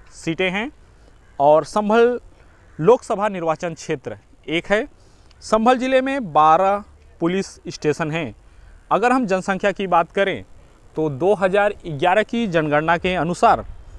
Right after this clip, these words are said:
संभल ज़िले की जो आबादी है वो इक्कीस लाख बानवे हज़ार नौ सौ तैंतीस है, जिसमें पुरुष की जनसंख्या ग्यारह लाख इकसठ हज़ार तिरानवे है और महिलाओं की जनसंख्या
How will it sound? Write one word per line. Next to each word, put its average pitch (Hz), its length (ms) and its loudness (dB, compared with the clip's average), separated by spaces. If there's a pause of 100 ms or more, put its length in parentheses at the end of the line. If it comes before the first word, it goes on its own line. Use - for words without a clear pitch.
(280)
संभल 185 420 0
ज़िले 208 280 0
की 214 440 -6 (580)
जो 160 240 -4 (120)
आबादी 160 420 2
है 196 200 0 (180)
वो 160 380 -2
इक्कीस - 520 -4
लाख 180 360 2 (100)
बानवे 170 460 0
हज़ार 151 360 0
नौ 143 240 -4
सौ 165 220 -4
तैंतीस 139 440 -6
है, 208 160 -4 (720)
जिसमें 226 420 0
पुरुष 208 300 -2
की 233 140 -2
जनसंख्या 180 560 -2 (160)
ग्यारह 165 400 0
लाख 185 240 0 (140)
इकसठ 196 400 -4
हज़ार 151 340 -2 (540)
तिरानवे 156 420 0
है 220 180 -4 (540)
और 170 260 6
महिलाओं 160 420 4
की 220 160 -4
जनसंख्या 180 600 -2